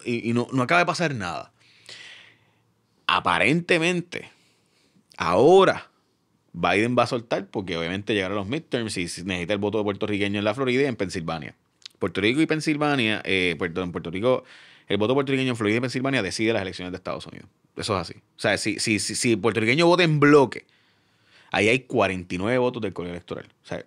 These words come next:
no, no hay, o sea, entre esos dos estados tú resuelves, porque son los dos swing states grandes. Eh, o sea, los est-, hay otros estados que son swing states que pueden cambiar de un partido al otro, pero esos son los dos estados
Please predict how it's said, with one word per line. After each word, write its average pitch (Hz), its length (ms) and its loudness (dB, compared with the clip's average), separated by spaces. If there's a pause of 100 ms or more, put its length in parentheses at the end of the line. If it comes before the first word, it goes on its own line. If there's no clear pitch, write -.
no, 104 340 -6
no 117 340 2
hay, 156 380 2
o - 40 -20
sea, 117 160 2
entre 104 240 0
esos 175 140 2
dos 175 140 6
estados 165 500 2 (200)
tú 110 140 2
resuelves, 117 460 0 (340)
porque 104 160 4
son 120 120 2
los 131 120 2
dos 139 180 2
swing 147 200 0
states 127 300 -2
grandes. 85 380 -8 (920)
Eh, 87 600 4
o - 40 -14
sea, 98 160 2
los 90 120 0
est-, 90 200 -4
hay 92 320 0
otros 104 280 0
estados 127 260 2
que - 40 -2
son 120 160 -2
swing 135 220 0
states 113 180 -2
que 92 100 -4
pueden 87 160 -6
cambiar 110 260 -2
de 107 60 -2
un 104 220 -4
partido 107 300 -2
al 117 60 4
otro, 95 200 2
pero 87 180 -4
esos 117 220 -2
son 131 160 0
los 104 160 -2
dos 131 160 6
estados 104 560 -2